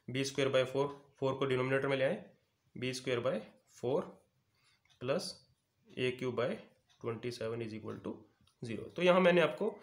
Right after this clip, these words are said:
इस क्वेश्चन को सॉल्व करने के दो ट्रिक्स बताई हैं,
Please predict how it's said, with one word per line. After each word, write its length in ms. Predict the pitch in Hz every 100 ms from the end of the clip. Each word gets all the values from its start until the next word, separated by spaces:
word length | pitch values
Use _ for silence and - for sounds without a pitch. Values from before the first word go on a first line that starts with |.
| - -
इस 120 | 180 180
क्वेश्चन 320 | 151 143 151
को 80 | 151
सॉल्व 260 | 160 151 127
करने 240 | 127 131
के 100 | 160
दो 160 | 156 151
ट्रिक्स 380 | 151 135 139 -
बताई 220 | - 117
हैं, 200 | 131 202